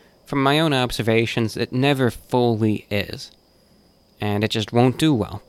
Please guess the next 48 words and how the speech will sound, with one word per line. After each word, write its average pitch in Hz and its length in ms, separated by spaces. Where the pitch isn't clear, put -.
That's 101 240
how 107 160
it 107 80
is. 98 280
So 170 120
that 170 120
was 165 120
a 131 40
bit 123 140
of 110 80
a 110 60
bummer, 98 420
because 98 240
that 110 120
was 104 120
a 98 60
video 110 300
that 104 140
I 104 60
had 104 180
a 101 60
really 170 280
good 156 180
feeling 117 380
about. 95 400
Yeah, 104 260
it 123 140
is 113 160
what 104 180
it 98 80
is, - 360
right? 104 220
You 107 120
win 135 280
some, 110 500
you 104 120
lose 107 400
some. - 400
Well, 123 140
then 139 140
it 113 40
was 101 140
funny. 110 380
So 123 140
a 107 60
few 131 200
days 101 360
later, 104 400